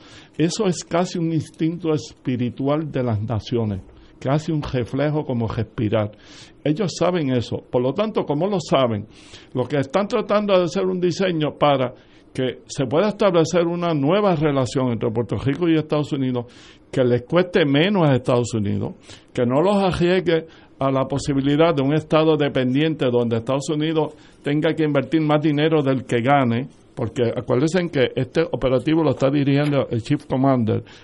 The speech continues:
alguien que se dirige primero que nada por intereses económicos, que es Trump. Y tercero, para que esa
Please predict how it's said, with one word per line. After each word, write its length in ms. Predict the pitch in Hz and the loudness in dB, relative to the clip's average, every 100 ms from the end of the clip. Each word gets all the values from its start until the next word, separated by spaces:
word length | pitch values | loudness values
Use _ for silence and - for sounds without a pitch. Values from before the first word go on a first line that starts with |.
| - | 0
alguien 400 | 135 139 151 151 | 2 2 0 0
que 140 | 156 | 0
se 340 | 131 - 165 - - - - - | 0 2 2 0 -12 -20 -20 -12
dirige 520 | 117 131 147 180 180 | -4 2 4 4 2
primero 520 | - 127 123 151 190 | 0 0 4 4 2
que 140 | 147 | 0
nada 240 | 131 170 175 | 2 2 2
por 160 | 185 | 2
intereses 500 | 127 113 113 151 170 | 0 0 0 2 2
económicos, 520 | 151 147 165 202 135 117 | 2 2 0 0 -2 -2
que 80 | 131 | -2
es 120 | 135 | 0
Trump. 320 | 151 139 110 - - - - - _ - - - | 0 2 0 -8 -20 -20 -20 -20 _ -20 -20 0
Y 100 | 151 | 0
tercero, 800 | 151 147 113 - 185 151 127 131 - - - - | 4 4 4 4 6 6 4 0 -14 -20 -20 -4
para 280 | - 135 135 | 2 4 2
que 240 | 135 143 - | 2 -2 2
esa 500 | 185 190 233 214 - | 2 2 0 0 -2